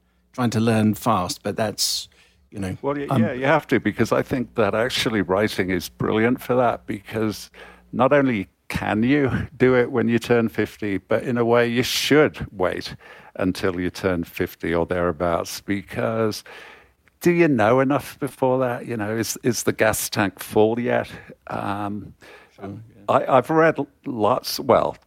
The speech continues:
Speaker 2: when I say lots, maybe six novels that were written by sort of eighteen-year-olds or twenty-year-olds, you know, undergraduates at Oxford or something. And, uh, they are always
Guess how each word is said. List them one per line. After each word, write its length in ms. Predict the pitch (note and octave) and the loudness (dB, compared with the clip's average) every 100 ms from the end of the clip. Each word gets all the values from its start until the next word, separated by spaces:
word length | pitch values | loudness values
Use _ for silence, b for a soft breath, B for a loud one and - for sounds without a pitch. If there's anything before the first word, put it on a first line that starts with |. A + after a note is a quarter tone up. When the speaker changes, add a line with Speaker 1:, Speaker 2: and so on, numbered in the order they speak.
| - | -8
Speaker 2:
when 160 | C#3+ G2 | -2 0
I 60 | F#2+ | -2
say 260 | - F2 | 0 0
lots, 520 | E2+ F2+ F2+ - - | 2 2 2 -2 -8
maybe 260 | F#2 F#2+ F2 | -2 -2 -2
six 560 | - - - G#2 - G2 | -4 0 0 0 -2 -2
novels 480 | F#2 F2 F2 - - | -2 0 -2 -4 -6
that 160 | F2+ - | -6 -6
were 240 | G#2+ F#2 | -2 0
written 380 | F2 G2 G2 F#2 | 2 2 0 -2
by 180 | E2+ E2+ | 0 -2
sort 200 | - F2+ | -2 -4
of 80 | - | -2
eighteen-year-olds 1040 | G2 F2 - F2 E2+ E2+ E2+ E2 E2 - G2+ | -2 -2 -2 -4 0 2 4 4 0 -4 -6
or 140 | F2 | -4
twenty-year-olds, 920 | - - F2 E2+ E2+ E2+ D#2+ D#2+ - | -2 -2 -2 0 0 2 2 0 -6
you 60 | F2 | -8
know, 160 | E2 | -4
undergraduates 920 | E2+ E2 E2+ E2+ - F2+ F#2 - - - | -4 -4 -2 -2 -2 -4 -6 -8 -12 -2
at 80 | E2+ | -2
Oxford 440 | - - - E2 | -2 -4 -6 -6
or 60 | F#2+ | -6
something. 400 | G2+ F2 - F2 B B B B B B - | -8 -8 -10 -14 B B B B B B -4
And, 580 | A#2 A2+ A2 A2+ G2+ | 0 2 2 2 2
uh, 380 | B2 A2 G#2+ G2+ B B B B - _ - | 2 4 4 0 B B B B -20 _ 4
they 200 | C#3+ C#3+ | 6 8
are 400 | D3+ D#3 D#3 A#2+ - | 6 6 4 0 0
always 760 | C#3+ D3 C#3+ B2+ G#2+ F2+ - - | 4 4 6 6 4 2 -4 -8